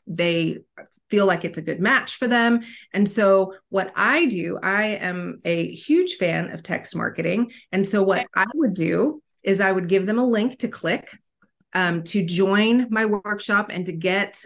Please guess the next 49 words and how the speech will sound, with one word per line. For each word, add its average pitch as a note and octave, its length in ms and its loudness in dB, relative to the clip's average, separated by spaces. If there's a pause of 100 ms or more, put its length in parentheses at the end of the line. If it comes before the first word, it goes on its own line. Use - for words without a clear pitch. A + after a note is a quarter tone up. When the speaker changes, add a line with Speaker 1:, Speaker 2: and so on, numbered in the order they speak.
Speaker 1:
all F#3+ 240 2
of G3+ 60 0
the G#3+ 100 2
information, F#3+ 760 -2
the E3+ 100 -4
Zoom F3+ 340 -2
or F3 60 -2
wherever F3 320 -2
you're F3+ 120 0
hosting E3+ 420 -4
it, F3 40 -4
in E3+ 80 -4
your D#3+ 100 -4
Facebook E3 380 -4
group E3+ 180 -6
or F3+ 80 -2
wherever. F3 480 0 (920)
And E3+ 500 2 (320)
I G3 120 4
have A3 440 2
a F#3 320 0
system G#3+ 400 -2
that A3 140 0
I A3 40 0
use F3 500 -4
that D#3+ 200 -6
they E3+ 140 0
literally F#3 460 0
click F#3+ 280 -6
a C#4 60 -2
link. A3 400 -2
You G#3+ 120 2
could G#3+ 140 0
also A#3 380 0
put G3 260 -4
this F3+ 220 -2
as F3 100 -2
a D#3+ 60 -4
live D#3+ 340 -2
link F#3 240 -4
in E3 80 -2
your, D#3 180 -2 (140)
in E3 220 -2
your D#3 120 0
Instagram E3 460 -2
stories, E3+ 480 -2
by G3+ 140 -4
the G#3 40 -2
way. B3 180 -4